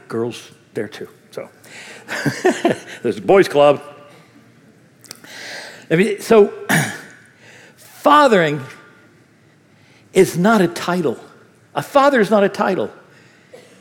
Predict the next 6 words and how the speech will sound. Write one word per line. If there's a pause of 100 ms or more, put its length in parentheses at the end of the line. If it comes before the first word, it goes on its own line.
It's
a
position. (1800)
It's
a
position.